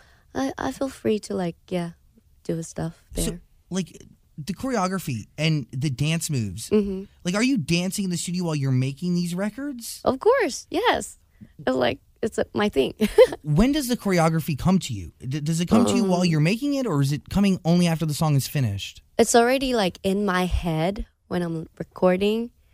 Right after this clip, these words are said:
Speaker 1: It's already in my head, like, "Oh my God, I, I think I'm gonna do this kind of stuff. I'm gonna, like, dance, like, uh, here and, like, just be, like, you know, posy, posy right there."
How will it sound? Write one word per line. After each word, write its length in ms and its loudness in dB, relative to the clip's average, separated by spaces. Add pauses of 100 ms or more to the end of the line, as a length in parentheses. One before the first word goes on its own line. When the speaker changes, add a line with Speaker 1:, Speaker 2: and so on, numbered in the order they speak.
(180)
Speaker 1:
It's 160 2
already 320 4
in 100 2
my 120 -2
head, 220 0
like, 280 -2
"Oh 220 4
my 120 -10
God, 260 -8 (200)
I, 200 -10 (140)
I 80 -8
think 180 -6
I'm 60 -10
gonna 200 -6
do 240 -10 (120)
this 140 -10
kind 200 -16
of 60 -20
stuff. 360 -4 (380)
I'm 100 -4
gonna, 180 0
like, 220 -2 (140)
dance, 380 2
like, 240 0 (580)
uh, 360 2
here 760 2
and, 240 -4
like, 200 -2
just 280 -10
be, 200 -2
like, 300 -2 (480)
you 100 4
know, 300 0 (320)
posy, 320 2
posy 560 -2 (100)
right 220 2
there." 380 2